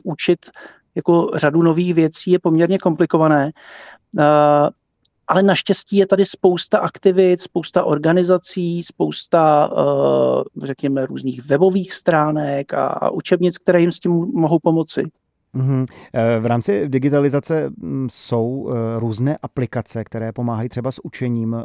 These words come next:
Speaker 2: Máte, eh, nějakou, eh, k-, aplikaci nebo nějaký tip na aplikaci, kterou byste doporučil teď ve vysílání Rádia Prostor?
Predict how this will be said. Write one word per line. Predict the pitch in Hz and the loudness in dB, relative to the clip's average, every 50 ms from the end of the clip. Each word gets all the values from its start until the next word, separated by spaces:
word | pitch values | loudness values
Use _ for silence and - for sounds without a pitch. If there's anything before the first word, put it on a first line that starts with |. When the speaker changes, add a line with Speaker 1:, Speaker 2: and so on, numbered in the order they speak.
| - 120 | -10 -8
Speaker 2:
Máte, | 113 110 107 107 - - 143 | -8 -8 -8 -8 -8 -8 -6
eh, | 151 160 156 151 - 127 127 127 123 123 123 | -6 -6 -6 -8 -10 -10 -12 -12 -12 -10 -6
nějakou, | 123 131 131 131 131 131 127 117 - 131 135 131 131 127 127 71 - | -4 -4 -2 0 0 0 -2 -4 -4 -4 -2 -2 -2 -2 -4 -4 -4
eh, | 135 127 123 120 110 | -4 -4 -4 -4 -6
k-, | - - | -10 -14
aplikaci | - 147 - 131 - 127 - - 131 117 - - - - _ | -10 -8 -6 -4 -4 -4 -2 -2 -4 -4 -6 -10 -20 -14 _
nebo | - 117 117 117 117 123 120 | -2 0 0 0 0 2 2
nějaký | 117 117 117 113 - - 127 | 2 2 2 0 0 -4 -6
tip | - - 135 - 135 | -2 -2 -2 0 0
na | 135 123 | 0 -2
aplikaci, | 117 - 120 - 120 113 - 113 | 0 -2 -4 -4 -4 -4 -6 -6
kterou | - 123 120 117 | -4 -4 -4 -4
byste | 113 110 - - 120 | -4 -6 -6 -4 -6
doporučil | 113 - 110 113 110 - - 110 104 95 | -4 -4 -6 -8 -8 -8 -8 -8 -8 -8
teď | - 110 104 110 | -8 -8 -8 -8
ve | 104 107 | -8 -8
vysílání | 104 107 101 - 113 110 104 101 101 101 | -8 -8 -8 -8 -8 -8 -6 -6 -6 -6
Rádia | 101 101 101 104 104 | -8 -8 -8 -8 -10
Prostor? | - 101 98 - - - 98 95 98 | -8 -10 -12 -10 -10 -10 -10 -10 -10